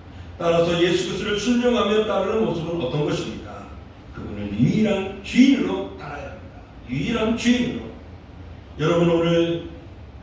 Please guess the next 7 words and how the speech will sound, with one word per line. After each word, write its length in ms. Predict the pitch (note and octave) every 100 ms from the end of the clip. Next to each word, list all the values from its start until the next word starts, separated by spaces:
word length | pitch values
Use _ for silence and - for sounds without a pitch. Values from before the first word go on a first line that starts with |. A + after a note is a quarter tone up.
| -
오늘 280 | E3 E3 E3
본문에 300 | D#3+ E3 D#3+
나오는 380 | D#3 D#3 D#3+
주라는 400 | D#3+ D#3 D#3 D#3
단어는 460 | D#3 C#3+ D3+ D3+ C3+
무엇입니까? 840 | C3 - C3+ B2+ C3 D3 - - - - - - - - - -
바로 500 | C3 B2+ C3 B2+ C3